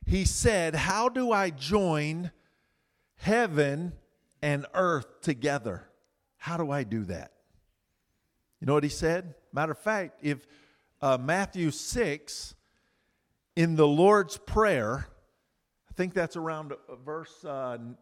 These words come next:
nine, I believe, uh, Walker. If you, how many of you have read the Lord's Prayer a hundred times?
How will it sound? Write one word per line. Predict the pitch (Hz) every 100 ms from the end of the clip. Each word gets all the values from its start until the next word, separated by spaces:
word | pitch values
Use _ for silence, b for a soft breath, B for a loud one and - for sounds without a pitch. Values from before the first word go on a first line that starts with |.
| -
nine, | 120 139 156 151 131
I | 123
believe, | 131 151 135 110
uh, | 113 110 101 95 - - _ _ _ _ _ -
Walker. | 117 127 - 135 - _ _ _ _ _ _ _ -
If | 151 147
you, | 196 277 269 -
how | 190 240
many | 294
of | 262
you | 226
have | 196
read | 220 196
the | 196
Lord's | 190 196
Prayer | - 208 214 175 _ _ -
a |
hundred | 180 185 175
times? | 190 202 220 -